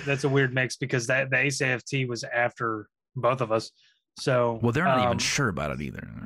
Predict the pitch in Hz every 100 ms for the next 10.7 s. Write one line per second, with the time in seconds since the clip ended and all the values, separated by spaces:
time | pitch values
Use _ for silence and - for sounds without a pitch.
0 | - - - - 143 139 131 131 131 131
1 | 135 143 135 156 143 135 123 131 147 160
2 | 160 151 143 143 139 135 135 127 135 127
3 | 127 120 113 123 127 123 - _ _ -
4 | 123 120 131 135 170 143 - 147 135 127
5 | 131 131 147 139 147 139 147 156 143 127
6 | 139 131 123 139 143 139 139 131 123 120
7 | 120 113 120 117 113 - - - 127 120
8 | 117 113 113 117 113 117 123 147 139 135
9 | 165 135 120 120 127 135 - _ _ _
10 | - 131 - 139 127 117 113